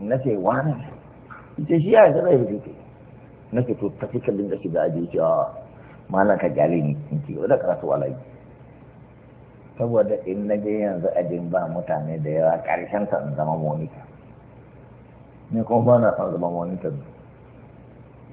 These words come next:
Ga wani na kashe kuɗi zama monita. Ya kama kafa da nan da Allah in an tashe na ɗan monita nan a sani. Don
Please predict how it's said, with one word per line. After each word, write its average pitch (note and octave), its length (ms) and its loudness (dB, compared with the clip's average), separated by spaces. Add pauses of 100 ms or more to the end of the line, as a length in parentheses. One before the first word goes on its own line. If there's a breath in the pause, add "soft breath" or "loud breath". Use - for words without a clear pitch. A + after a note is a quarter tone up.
Ga A#2 200 10
wani D#3 280 8
na C3 120 6
kashe B2+ 260 2
kuɗi A2+ 280 0
zama F#2+ 180 6
monita. G2 400 2 (2500 loud breath)
Ya G#2+ 140 8
kama B2 360 8
kafa A2+ 300 6
da G2 120 4
nan G2 200 -4
da G#2 140 4
Allah A2+ 260 6
in G#2 100 -8
an G#2 120 -8
tashe G2 280 -2
na G2 120 -2
ɗan F#2 180 0
monita F#2 380 -2
nan G#2 160 0
a F#2 200 -4
sani. F2+ 320 -6 (1500)
Don A2 200 6